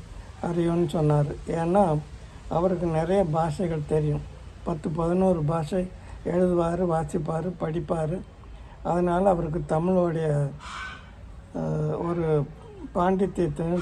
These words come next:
தெரிஞ்சிருக்கு. அதே மாதிரி, யாமறிந்த புலவர்களிலே, ஆஹ், என்ன சொன்னாரு?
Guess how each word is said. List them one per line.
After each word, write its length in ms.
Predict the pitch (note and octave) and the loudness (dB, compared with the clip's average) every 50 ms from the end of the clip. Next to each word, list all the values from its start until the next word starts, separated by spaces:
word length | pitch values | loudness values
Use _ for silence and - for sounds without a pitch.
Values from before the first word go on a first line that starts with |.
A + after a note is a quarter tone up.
| D3 - | 0 2
தெரிஞ்சிருக்கு. 600 | F#3+ F3 E3+ F3 F3 D3+ D3 D3 D3 - - - - - - - - - - - - - - - - - - - | 2 2 4 2 2 2 2 0 0 -2 -4 -10 -10 -10 -16 -16 -16 -16 -14 -14 -14 -16 -16 -16 -16 -16 -10 -4
அதே 260 | F3 F3+ F3+ G3 G3+ | -2 2 4 4 6
மாதிரி, 760 | G3+ G3+ G3+ G3 G3 G3 G3+ G#3 A#3+ A#3 G3+ E3 E3+ G#3+ G#3 - - - - - - - - - - - - - - - - | 6 6 6 4 4 4 2 2 2 2 2 2 0 -2 -6 -8 -10 -18 -18 -18 -18 -16 -16 -16 -18 -18 -18 -18 -18 -10 -2
யாமறிந்த 680 | - F3+ F3 F#3 G3+ G#3 G3+ G3+ F#3+ G3+ G#3 G#3+ A3 A3 | 0 4 6 6 8 8 8 6 6 6 6 8 6 6
புலவர்களிலே, 1080 | F#3 - G3+ F#3 F#3 G3+ G#3 G#3+ G#3+ G#3 G3 G3+ F#3+ F#3+ F#3 F#3 F3+ F#3+ G#3 A#3+ C#4 - - - - - - - - - - - - - - - - - - - - - - - - | 4 6 4 6 6 8 6 6 6 6 6 4 4 4 4 4 4 4 2 2 0 -4 -12 -16 -16 -16 -16 -16 -14 -14 -14 -14 -14 -14 -14 -14 -14 -16 -16 -16 -16 -16 -16 -12 -8
ஆஹ், 600 | - E3 E3+ E3+ E3+ E3+ E3 D#3+ D#3 D#3+ D#3 D3+ - - - - - - - - - | -4 -2 -2 -2 -2 -2 -2 -2 -2 -2 -2 -4 -6 -10 -16 -18 -18 -18 -18 -14 -8
என்ன 200 | C#4+ F#3 F3 F3+ | -2 0 2 2
சொன்னாரு? 560 | - - F#3+ E3+ E3 E3 D#3 D3+ D3+ D3 C#3+ | 2 2 0 0 2 2 2 2 2 2 0